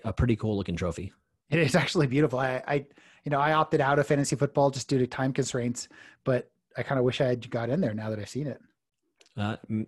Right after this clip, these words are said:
Speaker 1: you know, you might be able to. I don't know if there's still any spots left.
Speaker 2: And, uh, uh,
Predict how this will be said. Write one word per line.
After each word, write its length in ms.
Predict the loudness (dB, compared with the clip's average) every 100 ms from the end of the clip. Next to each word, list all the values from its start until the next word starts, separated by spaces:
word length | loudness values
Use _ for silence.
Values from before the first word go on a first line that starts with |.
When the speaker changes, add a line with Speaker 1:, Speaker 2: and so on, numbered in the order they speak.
| -6
Speaker 1:
you 80 | -6
know, 160 | -4
you 240 | -2 -2 -2
might 300 | -2 -4 -4
be 100 | -4
able 180 | -2 -4
to. 140 | -4
I 40 | -4
don't 100 | -6
know 60 |
if 80 | -4
there's 160 | -6 -6
still 140 | -4
any 100 | -4
spots 280 | -4 -6 -4
left. 260 | -6 -8 -18 _ _ _ -2
Speaker 2:
And, 300 | 2 2 4
uh, 360 | 4 4 2 -2 -12 -20 _ _
uh, 260 | -8 -6